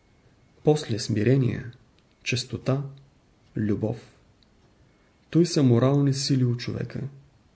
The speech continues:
Светът е едно училище, в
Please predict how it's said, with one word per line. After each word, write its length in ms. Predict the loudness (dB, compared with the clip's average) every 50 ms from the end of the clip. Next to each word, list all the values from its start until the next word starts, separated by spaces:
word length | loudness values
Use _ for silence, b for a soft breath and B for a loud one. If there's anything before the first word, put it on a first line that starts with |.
| _ _ _ _ _ _ _ _ _ _ _ _ _ _ _ _ _ _ _ _ _ _ _ _ _ _ _ -20 b b b b b b b b b b b b b b
Светът 460 | -10 -6 -2 0 0 2 2 2 4
е 60 | 4 4
едно 240 | 6 6 4 4
училище, 540 | 2 2 2 0 0 0 0 -2 -2 -2 -2
в 140 | -2 -2